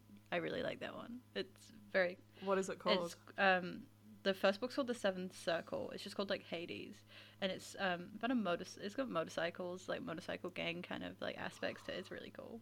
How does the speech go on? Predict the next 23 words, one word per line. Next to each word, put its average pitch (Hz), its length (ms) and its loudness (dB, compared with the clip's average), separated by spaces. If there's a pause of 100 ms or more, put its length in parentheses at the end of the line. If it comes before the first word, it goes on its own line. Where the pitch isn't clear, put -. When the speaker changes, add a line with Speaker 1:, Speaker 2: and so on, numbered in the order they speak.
(120)
Speaker 1:
Yeah. - 160 -8 (120)
<laughs> 302 80 2 (1400)
Speaker 2:
Okay, 254 160 0
I'm 240 300 4
reading 208 320 -2
that - 220 2
next. - 560 -10 (320)
Now 220 180 12
I'm 254 180 12
obsessed 247 460 6
with 240 120 2
Hades 180 360 8
and - 100 4
Persephone 196 680 10
for - 160 10
some 220 460 12
<laughs> - 60 10
reason. - 380 4 (760)
Thanks - 300 6
to 415 100 10
Betty, 226 480 10
and 220 100 10
I 359 160 10